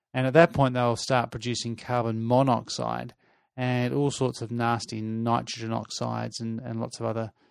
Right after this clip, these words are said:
pretty toxic substances. So they're, they're pretty horrendous things.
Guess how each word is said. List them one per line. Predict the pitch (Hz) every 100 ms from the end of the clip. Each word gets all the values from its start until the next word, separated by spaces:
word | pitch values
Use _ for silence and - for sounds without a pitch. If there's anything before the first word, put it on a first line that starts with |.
| _ -
pretty | 202
toxic | - 160 - 127
substances. | - 143 - 139 - 110
So | - 131
they're, | 139 -
they're | 156
pretty | - 202 156
horrendous | 151 151 127 -
things. | 131 160